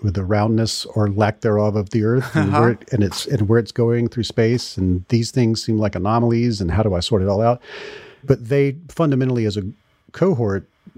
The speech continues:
Speaker 1: distrust scientific institu-, they distrust institutions, they distrust authority. And there are many reasons why a person would distrust authority. They found each other online. They became a, a, their own community with their own,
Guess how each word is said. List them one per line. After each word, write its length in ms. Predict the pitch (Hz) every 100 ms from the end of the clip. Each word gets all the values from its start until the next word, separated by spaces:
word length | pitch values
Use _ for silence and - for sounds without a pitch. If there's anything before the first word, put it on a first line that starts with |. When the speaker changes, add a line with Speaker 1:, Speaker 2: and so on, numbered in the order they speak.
| 101
Speaker 1:
distrust 680 | 135 123 - 120 107 - - _ _ _ _ _ _ -
scientific 480 | - 120 107 101
institu-, 400 | 104 95 98 123 131
they 80 |
distrust 420 | 156 - 151 - - _ -
institutions, 840 | 123 - 92 113 92 98 85 85
they 100 | -
distrust 560 | 107 107 - 104 - - -
authority. 560 | - 113 95 85 87 101 - _ _ _
And 640 | 113 104 101 101 98 95 92
there 180 | 117
are 60 | 107
many 200 | 110 113
reasons 300 | 113 101 101
why 160 | 101 95
a 40 |
person 360 | - 104 - 82
would 220 | 90 87
distrust 340 | - - 90
authority. 420 | - 127 113 98 - - - - - _
They 100 | 123
found 280 | - 117 110
each 140 | 104
other 180 | 110 98
online. 480 | 107 113 143 147 139
They 60 | 110
became 300 | 90 - 98
a, 160 | 92 - -
a, 220 | 98 92 - _
their 180 | 107 98
own 120 | 107
community 460 | 117 127 123 123 127
with 140 | 107
their 140 | 90 92
own, 360 | 101 107 101